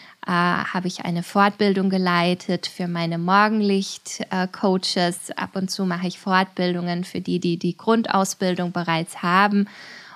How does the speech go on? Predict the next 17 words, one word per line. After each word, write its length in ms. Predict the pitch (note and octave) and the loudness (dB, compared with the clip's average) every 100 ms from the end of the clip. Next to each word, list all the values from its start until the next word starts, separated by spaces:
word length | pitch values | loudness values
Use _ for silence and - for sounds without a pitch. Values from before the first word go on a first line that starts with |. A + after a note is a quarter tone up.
| - | -4
Und 600 | G3+ G3 G3 F#3+ F#3+ F3+ | 4 6 6 4 0 -2
weil 240 | F3 F3+ | -2 0
ich 200 | G3 - | -4 -2
dieses 380 | A3 G#3 G#3 - | -2 -2 -4 0
Jahr 240 | G3+ F#3+ | 4 4
eine 280 | F#3+ F#3 - | 4 2 0
Ausbildung, 760 | F3+ F#3+ - F#3 F3+ F3 F3 F3+ | 0 -2 0 0 2 0 -2 0
eine 80 | |
Weiterbildung 640 | F3 F3 F#3 F#3 F#3+ F3 F3 | 2 2 2 0 0 0 -2
gemacht 460 | F3 E3+ F3+ - | -2 -2 -4 -4
habe 200 | E3+ - | -6 -6
im 400 | - F#3+ F#3 F#3 F#3+ - - _ | -4 0 2 0 -2 -12 -20 _
Bezug 440 | G3+ G3+ - G#3+ | -6 -2 0 2
auf 200 | G#3+ F#3+ | 2 0
die 120 | - F#3 | 0 -2
frühkindlichen 1000 | - - A3 G#3+ G#3+ G3 F#3 F#3 F#3+ F3+ | -2 0 0 2 2 2 0 -2 -2 0
Reflexe 1000 | F3+ - G3 G#3 A3 - - D#3+ E3+ | -2 0 2 2 2 -6 -2 2 2